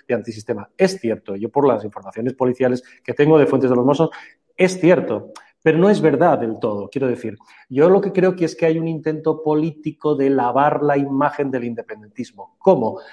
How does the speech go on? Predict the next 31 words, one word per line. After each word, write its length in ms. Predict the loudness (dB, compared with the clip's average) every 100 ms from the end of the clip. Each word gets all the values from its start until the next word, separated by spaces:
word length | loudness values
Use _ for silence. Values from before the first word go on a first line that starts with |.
| -20
Centrando 840 | -2 2 2 0 0 0 2 2
precisamente 880 | 2 0 -2 -2 0 0 -2 -2 -2 -4 -16 _
el, 760 | -2 2 2 2 2 0 -2 -2 -2 -2
el 120 | 0 0
asunto 540 | 2 -2 2 2 2 -2 -16 _
en 280 | 2 2 0
anarquistas 600 | 0 0 0 -2 0 0
extranjeros 560 | 0 0 -2 2 0 2
que 100 | 0
han 100 | 2
venido 300 | 0 -2 -4
aquí. 300 | -2 -4 -4 _ _ -20
Oye, 220 | -4 -2 -2
esto 200 | -2 0
que 60 |
hemos 180 | 2 2
vivido, 440 | 2 2 4 2
salvo 360 | 0 -4 -2 -2
lo 100 | -2
que 60 | -4
estamos 280 | -4 -2
viendo 320 | 0 2 2 2
en 120 | 0
esta 440 | -2 -2 -2 -4
información 560 | -6 -10 -10 0 2 2
de 140 | 2
Alfonso 340 | 2 0 -2 0
Gea, 200 | 2 2
en 60 |
esa 120 | 0 -4
fotografía 600 | -6 -6 -2 4 4